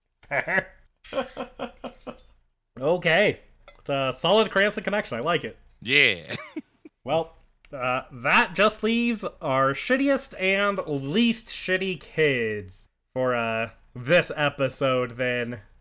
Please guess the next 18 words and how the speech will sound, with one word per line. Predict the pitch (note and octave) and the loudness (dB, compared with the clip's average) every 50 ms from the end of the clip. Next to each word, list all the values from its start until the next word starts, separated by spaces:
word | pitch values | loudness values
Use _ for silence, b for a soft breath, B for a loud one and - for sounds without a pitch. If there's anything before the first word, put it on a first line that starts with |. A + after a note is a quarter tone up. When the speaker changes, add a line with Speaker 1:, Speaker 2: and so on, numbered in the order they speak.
| _ | _
Speaker 1:
David, | - C#3 C3+ C#3+ D3 D3 D#3+ D#3+ E3 - | -2 -2 0 0 0 0 0 -2 -2 -4
uh, | - C3 B2+ B2+ B2+ B2+ B2 | -4 -2 -2 0 0 0 0
would | B2+ D3+ D#3+ D3 | 0 0 0 0
you | E3+ D#3 | 0 0
like | C#3+ E3+ G#3+ A#3 A3+ - | 4 4 4 4 2 0
me | A#3+ A#3 A#3 A3+ - - - | -2 -2 -2 -2 -4 -6 -2
to | - E3+ C#3+ | -2 -2 -2
tell | - - E3 E3+ F#3+ G3+ | 0 2 4 4 4 4
you | G3 G3+ G3+ F#3+ | 2 0 -2 0
before | D3 E3 D3+ D3 - - F3+ F#3+ G3+ G#3+ G#3+ | 2 2 0 0 0 2 2 4 6 6 4
or | A3+ F3+ E3+ E3 D#3+ D#3+ - D3 | 4 4 4 4 2 2 2 2
after | D3 C#3+ C#3 B2+ A#2+ - - - C3 A2 G#2+ G#2+ A#2 A#2+ | 2 4 4 4 2 -2 -4 -4 -4 -2 -2 -4 -2 0
what | C#3 D3 C3+ - | 0 0 2 2
your | D#3 C#3 | 0 2
original | C3+ C#3 C3 B2 B2 B2 A#2+ | 2 2 2 2 0 -2 -2
choices | A#2 - B2+ A#2 A2 - C3 A#2 A2 | -2 -4 -4 -4 -4 -6 -8 -8 -8
were? | A2 A2+ A2 A#2 A#2+ - | -8 -8 -8 -8 -4 2
Speaker 2:
After, | B2 B2 A#2+ A#2+ G#2+ - - A2 F#2 D#2+ D#2+ | 4 6 6 4 4 0 -4 -6 -6 -6 -8